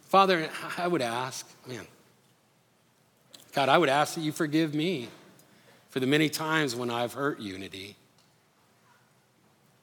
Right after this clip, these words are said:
I pray, God, you would forgive us as a body,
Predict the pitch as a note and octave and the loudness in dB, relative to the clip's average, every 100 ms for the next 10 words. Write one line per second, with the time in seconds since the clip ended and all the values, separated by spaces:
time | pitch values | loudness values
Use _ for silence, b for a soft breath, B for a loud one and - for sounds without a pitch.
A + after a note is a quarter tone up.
0 | _ A#2+ - D3 C#3+ D3 C#3 C#3 C3+ C3 | _ -6 0 2 4 2 2 -2 -2 -2
1 | C3+ C3 C#3 C#3 - A#2 A2 B2 C3+ A#2+ | -2 2 2 0 -4 -8 -2 0 0 -2
2 | F#2+ | -8